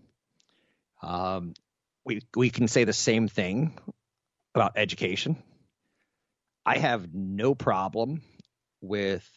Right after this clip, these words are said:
I don't think online learning is as good as in-person learning, but I think in-person learning needs to be revisited anyway, and this is a good time to do it.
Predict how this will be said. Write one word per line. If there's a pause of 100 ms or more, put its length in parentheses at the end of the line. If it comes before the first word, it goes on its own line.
(160)
I
don't
think (800)
online
learning
is
as
good
as
in-person
learning, (760)
but
I
think
in-person
learning
needs
to
be
revisited
anyway, (520)
and
this
is
a
good
time
to
do
it.